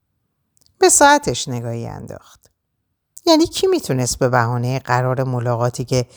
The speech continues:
صبح زود داره به خونه برگرده؟ فقط اگه شانس بیاره تا موقع برگشتنش به سر میز، راژر اونقدر مست کنه که دیگه حضور اونو در اونجا از یاد ببره.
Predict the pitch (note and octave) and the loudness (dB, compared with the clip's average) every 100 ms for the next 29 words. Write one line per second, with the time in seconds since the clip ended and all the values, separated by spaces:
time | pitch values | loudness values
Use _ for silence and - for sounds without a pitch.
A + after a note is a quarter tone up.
0 | - - - D3 - C3 B2 C3 B2 B2+ | -20 -8 0 0 2 -2 0 -4 -2 -2
1 | B2 B2+ C3 C3+ - B2+ - B2 B2 B2 | 2 2 0 -2 -4 -6 -4 -4 -2 0
2 | A2+ A2+ A#2+ A2+ A2 A#2 - _ _ _ | 0 -2 -2 -4 -4 -8 -10 _ _ _
3 | _ _ _ _ _ _ _ - E3 D3+ | _ _ _ _ _ _ _ 0 4 4
4 | D3 C#3 D3 - C#3+ C#3 - A#2+ C3 C3 | 2 0 -2 -2 0 0 -4 -4 -2 0
5 | D3 F3 F3+ - B2 B2 C#3 C3+ C3+ B2+ | 0 0 -2 -2 -2 -2 0 -2 0 -2
6 | B2 A#2+ - - B2+ A#2+ - B2 - A#2+ | -2 -4 -4 -4 -4 -4 -4 -4 0 0
7 | A#2 B2+ D#3 E3 - _ _ _ _ _ | -2 -2 -2 -4 -6 _ _ _ _ _
8 | - A#3+ G3+ G#3 F3 D#3 E3+ E3+ E3 E3 | 4 6 6 4 2 2 2 2 2 2
9 | - - D#3 D3+ D#3 C#3 B2 D#3+ C#3+ B2 | 0 -2 -2 -2 -2 -2 -2 -4 -4 -4
10 | C3+ E3+ D#3 D3 C#3+ C3 A2+ A#2 C#3 C#3+ | -2 0 0 -2 0 0 0 -4 -2 -2
11 | A#2 B2+ B2 - C3 A2+ A2+ A#2+ | -2 -2 -4 -2 -2 -2 -4 -8